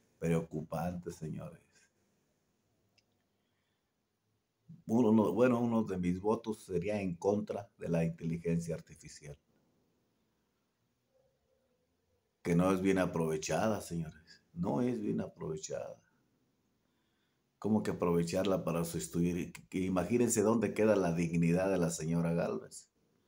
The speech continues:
Como sea, como sea, ella se hace, ahora sí como dicen por ahí,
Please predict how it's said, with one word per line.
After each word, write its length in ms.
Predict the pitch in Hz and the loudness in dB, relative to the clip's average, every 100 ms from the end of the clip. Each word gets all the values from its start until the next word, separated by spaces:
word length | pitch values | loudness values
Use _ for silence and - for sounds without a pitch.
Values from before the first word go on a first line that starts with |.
| _ _ _ _ _ | _ _ _ _ _
Como 260 | - 95 90 | -2 0 2
sea, 760 | - 143 165 147 143 117 104 - | 4 4 4 2 -2 -4 -10 -8
como 200 | 95 92 | -4 -2
sea, 760 | 90 131 147 127 95 76 53 - - - - _ _ _ _ _ _ _ _ _ _ _ _ _ _ _ _ - | 2 6 6 6 4 0 -2 -6 -12 -20 -20 _ _ _ _ _ _ _ _ _ _ _ _ _ _ _ _ -2
ella 260 | 107 120 113 | 4 4 4
se 120 | 123 | 4
hace, 720 | 120 - 98 95 90 85 65 | 2 2 2 2 2 2 2
ahora 200 | 113 117 | 0 0
sí 160 | 113 117 | 0 -2
como 240 | 107 92 | -2 -2
dicen 480 | 95 113 110 95 85 | -2 -2 -2 -2 -2
por 180 | 85 90 | -2 0
ahí, 260 | 117 120 | 0 0